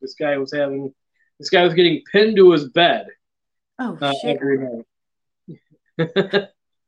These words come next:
Speaker 1: And he said that the spirits were attacking him in a sexual way.
Speaker 2: Oh,
Speaker 1: So
Speaker 2: right.
Speaker 1: <laughs> so, um, anyways, when I was investigating, he had a whole bunch of mirrors in his house.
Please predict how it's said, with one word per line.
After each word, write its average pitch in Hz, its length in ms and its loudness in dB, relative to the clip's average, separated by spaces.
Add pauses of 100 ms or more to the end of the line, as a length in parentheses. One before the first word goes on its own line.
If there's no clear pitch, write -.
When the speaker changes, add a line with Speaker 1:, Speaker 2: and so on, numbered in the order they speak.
Speaker 1:
And 175 140 0
he 208 160 4
said 220 300 2
that 196 140 4
the 175 100 0
spirits 202 420 4
were 170 320 0
attacking 175 540 -2
him 165 180 -4
in 151 120 -4
a 135 60 -6
sexual 127 560 -6
way. 92 280 -10 (560)
Speaker 2:
Oh, 269 220 0
Speaker 1:
So 247 80 -2
Speaker 2:
right. 254 580 -4 (840)
Speaker 1:
<laughs> 175 160 -2
so, 175 460 -4
um, 156 420 2 (1000)
anyways, 202 760 4 (380)
when 185 240 2
I 214 100 4
was 180 140 2
investigating, 185 800 0
he 175 160 -2
had 190 180 0
a 156 60 -4
whole 196 240 2
bunch 190 220 -2
of 147 100 -6
mirrors 147 680 -2
in 127 100 -20
his 120 140 -20
house. - 440 -20